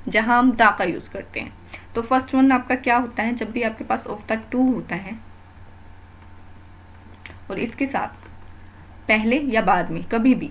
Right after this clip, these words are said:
अगर आप comparative degree का यूज़ करते हैं, Comparative degree, तो आप हमेशा comparative degree से पहले द का यूज़ करेंगे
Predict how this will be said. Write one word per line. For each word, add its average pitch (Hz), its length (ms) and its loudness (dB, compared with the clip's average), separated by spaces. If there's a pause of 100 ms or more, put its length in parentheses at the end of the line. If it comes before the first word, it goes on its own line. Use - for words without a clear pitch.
अगर 214 260 0
आप 220 220 0 (140)
comparative 226 580 2
degree 220 300 -2
का 233 100 2
यूज़ 185 280 -2
करते - 280 -10
हैं, 175 180 -12 (800)
Comparative 196 640 0 (460)
degree, 214 380 -2 (880)
तो 220 60 0
आप 220 220 4
हमेशा 220 380 0
comparative 226 680 2
degree 220 340 -2
से 233 160 -2
पहले 202 400 -2 (240)
द 202 280 4
का 165 60 -4
यूज़ - 320 -8
करेंगे - 340 -14